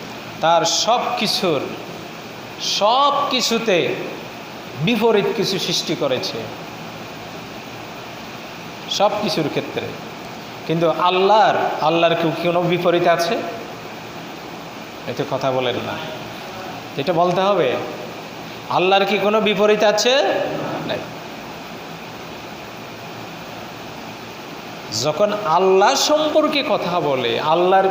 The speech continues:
কোনো গুণগান বলে, কোনো প্রশংসা করে, অন্তর খুলে বলতে হবে। আপনি এখানে কোনো গড়িমসি করতে পারবেন না,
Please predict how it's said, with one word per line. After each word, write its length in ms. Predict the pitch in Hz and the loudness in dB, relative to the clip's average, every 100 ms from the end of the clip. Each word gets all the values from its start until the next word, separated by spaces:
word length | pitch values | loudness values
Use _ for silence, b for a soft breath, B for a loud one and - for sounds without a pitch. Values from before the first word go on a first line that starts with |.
| 190 | 4
কোনো 180 | 220 | 2
গুণগান 720 | 214 175 196 208 202 277 269 214 | 4 4 4 6 6 4 4 2
বলে, 440 | 185 151 120 113 - - - - - - | 4 4 2 0 -4 -10 -12 -12 -8 0
কোনো 160 | 170 | 2
প্রশংসা 680 | 214 208 208 302 311 302 269 | 4 4 4 4 4 4 2
করে, 360 | 226 190 147 131 - | 2 2 2 2 2
অন্তর 760 | 190 254 285 294 233 254 262 254 262 | 4 4 4 2 4 4 6 4 4
খুলে 240 | 269 262 | 4 4
বলতে 300 | 233 196 160 | 4 4 4
হবে। 280 | 143 120 110 - - - - - - - - - - | 2 2 0 -4 -8 -12 -14 -14 -14 -14 -14 -14 -4
আপনি 260 | 135 - 185 | -2 0 0
এখানে 220 | 170 190 185 | 2 2 2
কোনো 160 | 190 | 2
গড়িমসি 500 | 185 185 175 170 165 | 2 4 4 4 2
করতে 280 | 165 156 - | 0 0 0
পারবেন 300 | 139 127 120 | 0 2 0
না, 160 | 107 | -2